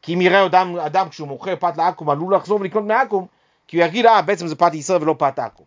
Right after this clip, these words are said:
לכן זה גם לא צריך להיות, לא יכול להיות גם בפני ישראל. בכל מקרה, זה רק אחרי שהוא התיר לטחון אותם, לאפות אותם, ורק אז למכור אותם.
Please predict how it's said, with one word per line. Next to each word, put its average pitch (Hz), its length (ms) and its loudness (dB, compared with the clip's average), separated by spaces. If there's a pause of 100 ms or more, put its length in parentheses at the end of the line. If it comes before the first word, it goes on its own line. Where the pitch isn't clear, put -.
(100)
לכן 156 220 -10
זה 143 80 -8
גם 147 120 -2
לא 170 140 2
צריך 156 200 -10
להיות, 170 140 2 (280)
לא - 60 6
יכול 190 180 4
להיות 190 140 2
גם 156 120 -2
בפני 151 240 -10
ישראל. 127 360 -10
בכל 247 260 -6
מקרה, 202 220 -4
זה 160 100 -4
רק 190 180 2
אחרי 185 420 -6 (380)
שהוא 151 180 -8
התיר 165 180 0
לטחון 165 260 0
אותם, 175 420 2
לאפות 139 280 -6
אותם, 156 380 0 (380)
ורק 147 260 -4
אז 156 200 2
למכור 127 320 -8
אותם. 101 220 -18